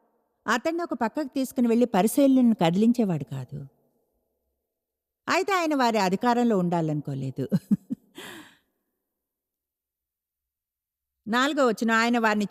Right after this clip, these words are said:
చూచి, "విశ్రాంతి దినమున మేలు చేయుట ధర్మమా, కీడు చేయుటయా? ప్రాణరక్షణ ధర్మమా, ప్రాణహత్యయా?" అందుకు వారు ఊరుకుండిరి. ఆయన వారి హృదయ కాఠిన్యమునకు దుఃఖపడి కోపంతో వారిని కలయి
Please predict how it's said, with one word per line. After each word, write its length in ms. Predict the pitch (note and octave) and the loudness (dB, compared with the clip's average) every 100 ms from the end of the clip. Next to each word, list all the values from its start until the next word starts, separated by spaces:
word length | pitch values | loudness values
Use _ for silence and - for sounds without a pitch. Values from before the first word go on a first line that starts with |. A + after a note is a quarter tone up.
| D4 | -2
చూచి, 240 | E4 F#4+ | 0 2
"విశ్రాంతి 500 | B3+ A3+ E4 F#4+ G4+ | 2 2 2 2 0
దినమున 420 | D4+ D4+ D4 C#4+ | 0 2 4 4
మేలు 300 | C4 A3+ B3+ | 6 6 4
చేయుట 260 | E4 D4+ D4 | 2 0 0
ధర్మమా, 520 | A#3+ B3 B3+ B3 D4 | 0 2 4 4 2
కీడు 440 | F4+ F4 D4+ C#4 | 2 0 0 0
చేయుటయా? 580 | A#3 G3 F#3+ E3 C#3 B2+ - _ _ _ _ _ _ _ _ _ - | 2 2 2 2 2 -2 -10 _ _ _ _ _ _ _ _ _ -2
ప్రాణరక్షణ 680 | A#3+ C#4 F4+ F4 D4 D#4+ D4 | 0 2 0 -2 -4 0 2
ధర్మమా, 440 | B3+ B3 C#4 C#4+ | 2 4 4 4
ప్రాణహత్యయా?" 920 | F4+ C4+ A#3+ D4 B3+ G#3 - D#3 B2+ D#3+ - _ _ _ _ _ _ _ _ _ - | 2 0 2 0 0 -4 -2 -2 -4 -8 -18 _ _ _ _ _ _ _ _ _ -4
అందుకు 280 | D4 F#4 F#4 | -2 0 2
వారు 200 | E4+ E4 | 2 0
ఊరుకుండిరి. 760 | C4 C#4 D4+ A#3+ F#3+ F#3 F3 | 0 0 -2 -2 0 0 0
ఆయన 320 | F3 A#3 C#4+ | 2 2 2
వారి 200 | D4 C4 | 2 2
హృదయ 600 | B3 A3 A#3+ D4 D4+ F#3+ D#3 - - | 2 2 2 2 2 0 -4 -16 -2
కాఠిన్యమునకు 880 | B3 B3+ C4+ D#4 D#4+ E4 C#4+ C4 B3 | 0 0 -2 -6 -4 -2 0 0 0
దుఃఖపడి 520 | G3+ A3 C#4 C4+ A#3+ | 0 0 0 0 2
కోపంతో 520 | A#3+ C4 C#4+ D#4 C#4+ C#4 | 2 2 0 -4 -2 0
వారిని 240 | A3+ A3 | 0 -2
కలయి 320 | G#3+ G#3+ B3+ | -2 0 0